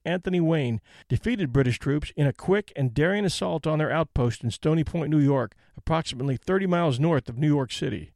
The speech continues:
The British suffered heavy losses in a battle that served as a huge victory in terms of morale for the Continental Army. While the fort was ordered evacuated quickly after the battle by General Washington,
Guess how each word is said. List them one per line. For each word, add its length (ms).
The 100
British 400
suffered 300
heavy 280
losses 360
in 80
a 40
battle 340
that 120
served 300
as 100
a 40
huge 360
victory 460
in 140
terms 320
of 80
morale 440
for 120
the 80
Continental 500
Army. 400
While 160
the 100
fort 300
was 160
ordered 300
evacuated 600
quickly 440
after 240
the 80
battle 340
by 140
General 340
Washington, 580